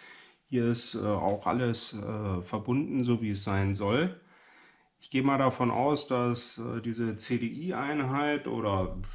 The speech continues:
wie auch immer Zündspule in Ordnung ist. Sonst wird's ja keinen Zündfunken geben. Aber eben aus meiner Sicht ein bisschen schwach. Das können wir gleich noch mal,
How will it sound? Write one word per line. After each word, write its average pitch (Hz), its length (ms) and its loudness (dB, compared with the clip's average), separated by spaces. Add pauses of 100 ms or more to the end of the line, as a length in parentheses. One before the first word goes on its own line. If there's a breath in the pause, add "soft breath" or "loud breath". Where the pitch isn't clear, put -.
(160 loud breath)
wie 98 100 -8
auch 87 140 -6
immer 101 300 0
Zündspule 139 800 2
in - 100 -4
Ordnung 170 400 2
ist. 175 420 -2 (500 loud breath)
Sonst 110 260 -6
wird's 123 180 0
ja 117 120 4
keinen 117 220 0
Zündfunken 110 640 0
geben. 160 500 2 (920)
Aber 113 500 4 (160)
eben 123 220 0
aus 104 180 0
meiner 117 320 4
Sicht 117 400 0 (840 soft breath)
ein 107 120 -2
bisschen 120 420 2
schwach. - 540 2 (640 soft breath)
Das - 180 -2
können 151 140 4
wir 151 140 6
gleich 147 260 6
noch 165 140 4
mal, 139 540 6